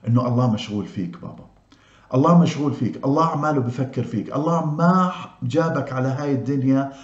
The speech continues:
وتركك، الله مشغول فيك والخطة تبعته إنه يوصلك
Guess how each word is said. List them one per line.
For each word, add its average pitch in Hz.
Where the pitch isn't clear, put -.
وتركك، 117
الله 139
مشغول 147
فيك 156
والخطة 120
تبعته 131
إنه 127
يوصلك 165